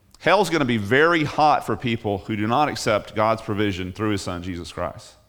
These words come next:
There's not gonna, he's not making exceptions for that. And you will have his eternal wrath to endure,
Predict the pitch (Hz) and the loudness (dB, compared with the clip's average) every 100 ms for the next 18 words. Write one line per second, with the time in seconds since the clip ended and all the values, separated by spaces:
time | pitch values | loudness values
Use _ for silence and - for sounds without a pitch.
0 | - 104 104 170 180 120 123 180 143 147 | -8 -6 0 0 0 -2 0 -2 -2 -4
1 | 143 101 143 156 101 78 - 76 73 - | -4 -6 -4 -4 -8 -12 -10 -10 -10 -12
2 | _ _ _ _ _ _ _ _ _ _ | _ _ _ _ _ _ _ _ _ _
3 | _ - 110 104 131 139 139 120 113 107 | _ -6 -4 0 0 4 4 4 2 0
4 | 110 - 147 185 175 135 139 123 - 98 | -4 -4 -2 0 2 4 2 0 -2 -4
5 | 98 110 151 69 | -2 -2 -2 -4